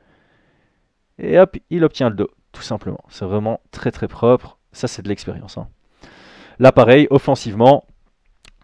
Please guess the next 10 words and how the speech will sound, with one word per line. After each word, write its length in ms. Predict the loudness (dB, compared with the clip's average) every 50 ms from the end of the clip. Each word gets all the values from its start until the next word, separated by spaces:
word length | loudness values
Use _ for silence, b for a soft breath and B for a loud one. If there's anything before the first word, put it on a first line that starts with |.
| _ _ _ _
Baki 440 | -6 0 0 0 0 0 -4 -4 -2 2
envoie, 540 | 4 4 4 4 4 6 6 8 8 6 4 2 _ _
esquive 340 | -6 -6 -6 -6 -10 -10 -2
rapidement, 540 | 0 -2 0 -2 -6 -4 -2 0 0 0 0
il 80 | -2 -6
vient 140 | -6 -6 -6
chercher 340 | -4 -6 -10 -10 -6 -6 -6
le 60 | -4
body 260 | -4 -6 -6 -4 0
lock 320 | 4 4 4 4 2 -8